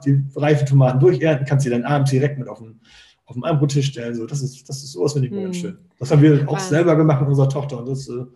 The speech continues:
Speaker 2: Ja.
Speaker 1: ist, äh, ist ein nettes Beispiel eigentlich.
Speaker 2: Oh ja, Dieke, ich finde das so einen schönen Impuls fürs Wochenende, zu sagen, äh,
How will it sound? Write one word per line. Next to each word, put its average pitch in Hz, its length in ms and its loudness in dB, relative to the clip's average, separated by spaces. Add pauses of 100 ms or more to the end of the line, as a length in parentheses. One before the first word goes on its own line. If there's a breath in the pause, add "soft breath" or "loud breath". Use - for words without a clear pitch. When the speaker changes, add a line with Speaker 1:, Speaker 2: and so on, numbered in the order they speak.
(360 soft breath)
Speaker 2:
Ja. 196 360 -6
Speaker 1:
ist, 147 340 -8
äh, - 40 -20
ist - 140 -20
ein 139 80 -2
nettes 123 260 -2
Beispiel - 280 -20
eigentlich. - 260 -20 (360)
Speaker 2:
Oh 196 60 -6
ja, 202 160 -2 (280)
Dieke, 220 320 -4
ich - 160 -10
finde 226 220 -4
das 202 260 -12
so 254 160 -6
einen 214 240 -4
schönen 214 240 -6
Impuls 185 400 -8
fürs 180 180 -16
Wochenende, 165 520 -10
zu - 160 -12
sagen, 180 440 -6
äh, - 140 -10